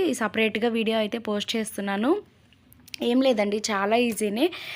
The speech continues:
కాకపోతే పీతాంబరం పొడి కూడా దీనికి యూజ్ చేయాలి. పీతాంబరం పొడి అయితే తీసుకొని, అలాగే ఒక రెండు మూడు నిమ్మకాయలు అయితే పిండేసుకోవాలి. అందులో బాగా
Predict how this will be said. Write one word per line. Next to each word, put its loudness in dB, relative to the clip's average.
కాకపోతే 2
పీతాంబరం 4
పొడి 4
కూడా 2
దీనికి 6
యూజ్ 8
చేయాలి. 4
పీతాంబరం 2
పొడి 2
అయితే 2
తీసుకొని, 2
అలాగే 8
ఒక 6
రెండు 4
మూడు 4
నిమ్మకాయలు 2
అయితే 0
పిండేసుకోవాలి. 0
అందులో 0
బాగా 2